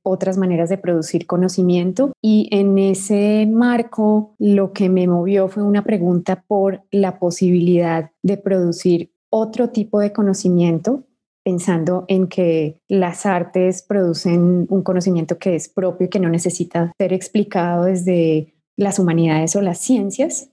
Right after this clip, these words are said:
pero no solo el conocimiento que producen las artes es aquel que me interesaba explorar, sino también otros conocimientos que no son reconocidos, eh, como válidos en el ámbito académico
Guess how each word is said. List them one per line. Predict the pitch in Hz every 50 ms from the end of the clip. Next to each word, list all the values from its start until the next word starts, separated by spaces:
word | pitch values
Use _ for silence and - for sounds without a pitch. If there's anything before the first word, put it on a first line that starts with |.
| _ _ _ _
pero | - 220 202 202
no | 196 196
solo | 190 - 240 233 220 220 214 220 220 220 214 214 214 214 190 - - _
el | - 208 208
conocimiento | - 214 196 185 - 196 185 185 170 151 185
que | - 214
producen | 214 208 214 190 185 170 - 196 196
las | 202 202 196 196 -
artes | 202 190 185 185 185 - 190 190 190 190 - - - _ _ _
es | 214 208 190 175 185 - - - -
aquel | 185 185 - - 196 190 190 190 180
que | 185 - 190
me | 185 185
interesaba | 180 170 - 175 170 175 170 - - 180 175 170 165 165 175 175 180 185 190 190 -
explorar, | 214 208 202 - - 196 170 170 185 208
sino | 196 - 254 240 220
también | - 190 185 175 175 175 180 175 - _ _
otros | - 220 220 220 233 240 233
conocimientos | 233 - 240 233 220 220 220 202 190 185 180 175 160 - 185 -
que | - 220
no | 208 175 175
son | - - 180 175 180 180 175 - _
reconocidos, | - 196 - 214 208 196 190 190 - 202 190 180 180 180 175 175 - - - _
eh, | - 190 185 185 185 185 180 -
como | - 196 185 185
válidos | 180 170 160 160 160 170 170 170
en | 196 185
el | 180 170
ámbito | 165 156 156 170 - -
académico | 175 175 - 180 170 160 160 160 160 151 - - 170 170 165